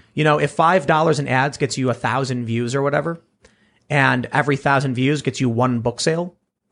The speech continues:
five dollars and fifty cents, and you're making fifty cents every, for every thousand views. So it's just automatically pulling in money. Eventually, everybody's read your book, and then, you know, what do you do after that? You write, write something else, but, you know,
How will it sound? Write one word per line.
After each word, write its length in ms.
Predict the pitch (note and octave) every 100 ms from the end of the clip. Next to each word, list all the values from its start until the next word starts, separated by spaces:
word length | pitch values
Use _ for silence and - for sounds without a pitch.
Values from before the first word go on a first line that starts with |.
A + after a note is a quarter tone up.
| _
five 280 | - A#2 A#2
dollars 220 | B2 B2+
and 100 | A#2+
fifty 220 | B2 B2+
cents, 500 | A#2 F3+ G#3+ - - - -
and 140 | C3
you're 60 | B2
making 200 | B2 B2
fifty 200 | B2 A#2+
cents 220 | B2 A#2
every, 240 | A#2 A#2 - -
for 140 | B2
every 140 | A2+ A2+
thousand 340 | A#2+ A#2 A#2
views. 300 | D#3 C#3+ C3+
So 120 | B2+ A2+
it's 100 | -
just 260 | A#2+ - -
automatically 680 | - A#2+ A#2+ A#2 A2+ A2 A2 _
pulling 180 | - A2+
in 80 | A2
money. 220 | D#3 B2 - - - -
Eventually, 380 | B3+ F#3+ E3+ D3+
everybody's 340 | C3+ B2+ A#2
read 120 | A#2+
your 100 | G#2
book, 360 | G#2+ G3 F2+ G#2
and 100 | A2+
then, 80 | G2+
you 80 | G2+
know, 100 | G2
what 100 | G#2
do 40 |
you 60 | G2
do 80 |
after 160 | G2+ G2+
that? 280 | C#3 D3+ B2+
You 80 | B2+
write, 160 | A2 -
write 140 | B2 A#2
something 220 | G#2 G#2
else, 280 | A#2+ G#2+ -
but, 260 | G#2+ G#2+
you 60 | C3+
know, 120 | G2+